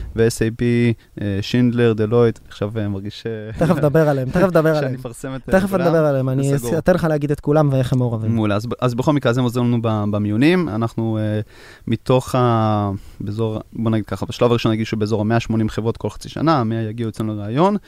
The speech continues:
Speaker 1: ואז מתוכם אנחנו נבחר את העשרים הפיינליסטים שמגיעים לפאונדרס קאמפ, שזה גולת הכותרת של, אה, תהליך המיון שלנו.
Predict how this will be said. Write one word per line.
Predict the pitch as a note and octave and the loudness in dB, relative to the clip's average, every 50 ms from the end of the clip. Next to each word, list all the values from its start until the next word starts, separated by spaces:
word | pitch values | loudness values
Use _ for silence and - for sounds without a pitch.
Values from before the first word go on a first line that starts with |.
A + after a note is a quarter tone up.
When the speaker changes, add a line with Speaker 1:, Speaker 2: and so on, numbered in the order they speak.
| - - - - - - | -20 -20 -20 -16 -2 0
Speaker 1:
ואז | A#2+ B2 A#2 | 0 2 2
מתוכם | A2+ G#2 - - - D#3 | 0 -4 -2 -2 0 0
אנחנו | C#3 - - G2+ | 0 -2 -4 -6
נבחר | G2+ - - - - C3+ A#2+ | -8 -8 -6 -6 -4 -4 -4
את | G#2+ - - | -6 -8 -10
העשרים | - A2 - - - - A2 A#2 A#2+ B2 B2+ A#2+ | -12 -8 -6 -6 -6 -4 -2 0 2 2 4 2
הפיינליסטים | G#2+ G#2 - - F#2+ G2+ G2+ A2 B2 C3+ - - - C#3+ C3 B2+ | 2 -2 -4 -4 -4 -4 -2 0 0 0 0 0 0 0 0 0
שמגיעים | - G2 G2+ G2 A#2+ A#2+ A#2 | -2 -4 -4 -2 0 0 0
לפאונדרס | A2 - - - A#2+ B2 A2+ G#2 - - - | -2 -2 0 0 2 2 2 0 -4 -8 -10
קאמפ, | - A2 G2+ - | -10 -10 -10 -10
שזה | - - A2 A2+ | -14 -8 -8 -6
גולת | G#2 A2+ A2+ A2 G#2+ A#2 | -2 0 0 2 2 0
הכותרת | - - G2+ - - A#2 A#2 A#2 A2+ - | -4 -4 -8 -4 -2 0 0 0 0 -2
של, | - - G#2+ G#2+ G#2 G#2 | -2 -6 -4 -4 -2 -4
אה, | G#2 G#2 G#2 G#2 | -4 -4 -4 -4
תהליך | - A#2 A2+ A2 - | -2 -2 -2 -2 -2
המיון | G#2 G#2 A2+ B2 C#3+ | -4 -2 -2 -2 0
שלנו. | - - D3 D#3+ E3+ F#3+ G#3+ A3+ | 0 2 2 2 4 4 4 2